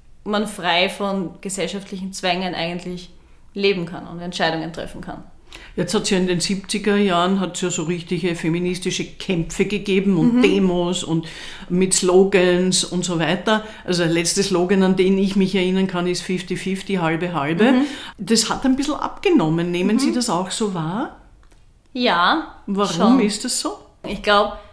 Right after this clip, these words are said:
Speaker 1: dass die Leute ein bisschen zu wenig Zeit haben dafür. Ich hab das Gefühl, dass politischer Aktivismus jetzt nicht nur in, in Feminismusrichtung, sondern allgemein sehr viel abnimmt.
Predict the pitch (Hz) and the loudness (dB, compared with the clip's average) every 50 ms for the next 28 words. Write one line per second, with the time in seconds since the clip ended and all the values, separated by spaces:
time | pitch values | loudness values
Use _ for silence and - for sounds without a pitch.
0 | - - - - _ _ - 262 294 269 - 285 233 175 170 185 185 277 285 277 | -20 -20 -20 -20 _ _ -2 0 0 2 2 2 2 2 2 2 0 2 2 2
1 | 233 247 240 - - 302 294 302 294 254 262 262 285 269 - - - - - - | 2 2 0 0 0 0 0 0 0 -2 -2 -2 -2 -4 -6 -14 -12 -10 -4 -2
2 | 175 170 175 175 - - - - - - - - - - - 165 - - 151 147 | -2 -2 -2 -4 -6 -10 -12 -12 -12 -14 -18 -20 -20 -20 -18 -18 -12 -12 -12 -12
3 | - - - - - - 262 247 247 262 262 247 - 320 - - 269 277 277 269 | -12 -14 -18 -20 0 4 4 4 4 2 -2 0 0 0 0 2 2 2 4 2
4 | 269 262 262 - - - - - - _ _ - 240 233 247 285 - - 370 359 | 2 0 -2 -6 -8 -14 -20 -20 -20 _ _ 2 2 4 4 2 4 2 2 2
5 | 349 269 240 240 240 - 254 240 285 320 - - 277 277 254 - - - - - | 4 2 2 0 0 -4 -4 -2 -2 -2 -2 -2 -2 0 0 0 -2 -2 -4 -4
6 | 233 226 226 - - 214 202 196 202 196 190 190 - - - - - - - - | -4 -4 -4 -4 -4 -4 -2 -2 -4 -4 -6 -8 -10 -16 -20 -20 -20 -20 -20 -20
7 | - - - - 214 214 196 196 - 202 240 311 349 370 370 370 - 320 330 320 | -18 -16 -8 -6 -4 -4 -4 -2 0 0 2 2 2 2 0 0 0 -2 -2 0
8 | 311 311 302 302 - 254 247 - 226 196 190 190 190 - - - - - - 170 | 0 -4 -4 -2 -2 -4 -2 -2 -2 -2 -2 -4 -4 -6 -10 -16 -10 -4 -2 0
9 | 180 190 185 233 233 233 240 254 277 320 - - - - - - - _ - - | 0 0 -2 0 0 2 2 2 2 -2 -4 -8 -16 -20 -20 -20 -20 _ -20 -20
10 | _ - _ - - - 233 202 190 202 214 185 - 160 175 - - 214 220 277 | _ -20 _ -18 -6 0 0 0 2 2 0 0 0 -2 -2 -4 -4 -4 -2 -2
11 | 415 466 - - | -4 -4 -8 -14